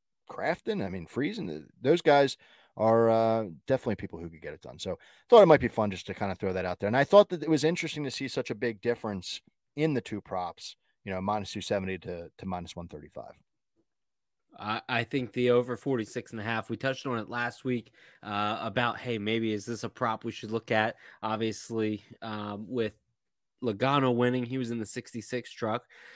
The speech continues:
Speaker 2: So I don't hate this at all. Like you said, you get a lot of really good numbers and some minus one thirty-five. You can,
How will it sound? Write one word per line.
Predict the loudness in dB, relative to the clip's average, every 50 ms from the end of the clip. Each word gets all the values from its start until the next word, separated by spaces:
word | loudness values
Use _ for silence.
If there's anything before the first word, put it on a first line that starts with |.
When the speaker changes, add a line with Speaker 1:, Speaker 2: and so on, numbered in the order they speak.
| -20 -20 _ _ _ _ _ _
Speaker 2:
So | -4 0
I | 2 4 4
don't | 4 4 4 4
hate | 4 2 2 2
this | -2 -4 -2 0
at | 0
all. | 2 4 6 6
Like | 6 4 2 0
you | -6
said, | -2 -2 -2 -2
you | 0 -2
get | -2 0
a | 0
lot | 0 0 0 0
of | 0 0
really | 0 0 0
good | 0 0 0
numbers | 0 0 0 2 0 -2 -2 -2 -6
and | -10 -12 -10
some | -8 -4 -2
minus | -2 0 -2 -2 -4 -6
one | -6 -4 -4 -4 -2
thirty-five. | 0 0 0 0 -4 -6 -4 -2 0 0 0 0
You | -2 -6
can, | -8 -8 -8 -8